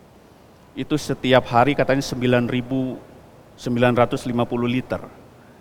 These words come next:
Kalau dirupiahkan itu delapan puluh enam koma lima juta sekian untuk bernafas.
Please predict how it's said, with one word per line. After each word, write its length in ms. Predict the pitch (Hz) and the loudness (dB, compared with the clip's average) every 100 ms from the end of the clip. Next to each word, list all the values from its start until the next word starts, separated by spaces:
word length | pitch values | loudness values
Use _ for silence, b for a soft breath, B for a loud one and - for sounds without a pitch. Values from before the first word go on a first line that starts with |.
| B - | B -6
Kalau 240 | 127 131 | -2 0
dirupiahkan 800 | 127 127 123 127 123 131 123 131 | 2 0 -2 0 4 4 4 0
itu 160 | 123 135 | 0 -4
delapan 460 | 120 120 113 120 113 | 0 2 2 0 -2
puluh 240 | 120 120 | -6 -4
enam 240 | 120 120 | -2 -2
koma 240 | 113 117 113 | -2 -2 -2
lima 400 | 113 110 107 107 107 | -2 -2 0 -2 -4
juta 640 | 120 110 107 101 95 - | -8 -4 0 2 0 -4
sekian 640 | - - 113 104 95 76 - - - - - - - - | -12 -12 -10 -8 -8 -8 -14 -20 -20 -20 -20 -20 -20 -8
untuk 320 | 170 180 - | -6 -6 -4
bernafas. 960 | 143 139 139 131 - 82 - - - | -2 -2 -6 -8 -12 -12 -12 -16 -18